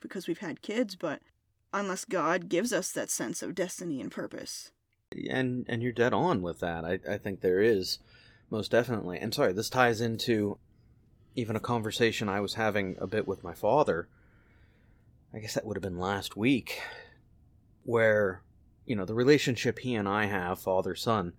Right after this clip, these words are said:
Speaker 2: has changed over the thirty-six years that I've been his son.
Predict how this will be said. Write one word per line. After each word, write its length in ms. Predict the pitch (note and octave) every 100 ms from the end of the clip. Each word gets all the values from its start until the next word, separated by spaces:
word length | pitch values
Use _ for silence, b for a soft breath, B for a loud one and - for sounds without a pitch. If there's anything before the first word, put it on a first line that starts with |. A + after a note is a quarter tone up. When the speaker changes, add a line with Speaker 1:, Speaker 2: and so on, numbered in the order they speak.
| b b b b
Speaker 2:
has 180 | A2+ G2
changed 480 | - D3 B2 F2+ A2+
over 500 | G2+ F#2 F#2 F2+ F2+ _ -
the 100 | F#2+
thirty-six 600 | - G#2 F2+ - G2 -
years 300 | A#2 F#2 F2
that 100 | F2
I've 200 | F2 D#2+
been 180 | G2 F2+
his 220 | G2 E2
son. 320 | - A2 -